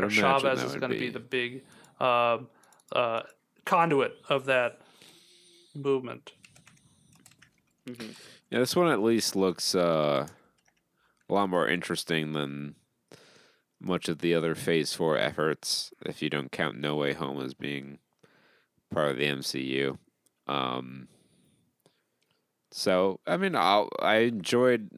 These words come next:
Speaker 1: it was a sleeper hit, the first Doctor Strange was. I'm sure this will be, uh, similarly good. It's got a lot going for it. You know, I,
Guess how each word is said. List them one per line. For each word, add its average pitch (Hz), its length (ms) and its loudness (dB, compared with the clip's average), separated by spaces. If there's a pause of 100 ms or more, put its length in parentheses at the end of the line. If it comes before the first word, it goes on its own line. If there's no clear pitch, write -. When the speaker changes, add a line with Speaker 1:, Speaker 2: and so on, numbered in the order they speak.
(200)
Speaker 1:
it - 40 -8
was 101 220 0
a 98 80 2
sleeper 123 480 2
hit, 123 300 0 (160)
the - 80 -4
first - 300 0
Doctor 120 320 0
Strange 123 360 -2
was. 127 340 2
I'm 82 140 -4
sure 95 180 0
this 90 200 0
will 92 120 0
be, 90 360 2 (680)
uh, 73 460 2 (220)
similarly 95 720 0
good. 101 240 2
It's 92 160 -2
got 90 180 4
a 87 40 2
lot 85 320 2
going 87 300 0
for 95 280 0
it. 98 140 -2
You 85 160 -4
know, 76 220 0
I, 73 280 -2